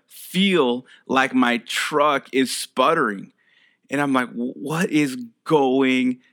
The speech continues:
on?" And it was kind of at a, uh, like a, a hill. And so I was like, "What is going on? Is,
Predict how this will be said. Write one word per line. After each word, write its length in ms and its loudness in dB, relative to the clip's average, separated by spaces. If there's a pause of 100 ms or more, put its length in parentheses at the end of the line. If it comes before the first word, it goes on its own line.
(280)
on?" 460 2
And 200 2
it 120 4
was 160 2
kind 260 0
of 140 0
at 160 4
a, 200 0 (280)
uh, 200 -4
like 220 0
a, 180 -6
a 280 -10
hill. 440 0
And 160 -2
so 140 0
I 40 4
was 100 -2
like, 160 -2
"What 240 -2
is 100 -6
going 380 0
on? 260 0
Is, 160 -4